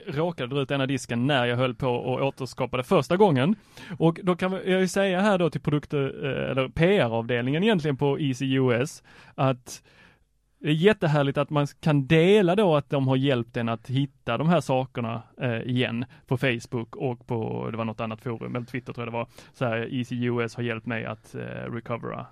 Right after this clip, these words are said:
så här mycket." Men om det inte lyckas för att,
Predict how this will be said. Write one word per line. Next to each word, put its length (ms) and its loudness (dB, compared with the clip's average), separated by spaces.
så 140 -10
här 120 -6
mycket." 360 -8
Men 380 6
om 560 4
det 180 0
inte 320 0
lyckas 540 0
för 180 -2
att, 140 -2